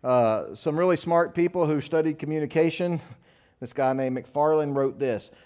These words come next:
that communication is a process of meaningful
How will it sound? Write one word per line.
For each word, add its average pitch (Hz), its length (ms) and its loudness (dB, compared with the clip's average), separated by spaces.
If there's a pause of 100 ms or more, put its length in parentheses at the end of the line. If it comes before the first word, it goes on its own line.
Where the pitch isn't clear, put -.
that 123 160 -4
communication 196 960 0
is 143 160 -4
a 131 100 -2
process 202 720 2
of 139 260 -4
meaningful 226 1080 0